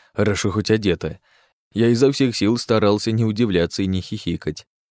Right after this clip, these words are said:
Наяна принесла каменные стаканы. Посмотрела на меня с видом «ну, жахай». Как всё просто и без прелюдий.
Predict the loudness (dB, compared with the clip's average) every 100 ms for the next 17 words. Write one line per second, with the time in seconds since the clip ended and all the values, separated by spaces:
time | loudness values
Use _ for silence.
0 | _ _ _ _ 0 4 4 2 2 2
1 | 2 2 2 2 2 0 -2 -2 -4 -2
2 | -6 -8 _ _ -4 -2 2 2 4 2
3 | 4 2 2 2 0 0 2 2 2 2
4 | 4 4 4 4 2 -4 -6 _ _ _
5 | _ _ 0 0 2 -2 2 0 0 -4
6 | -4 -6 -2 0 -2 -4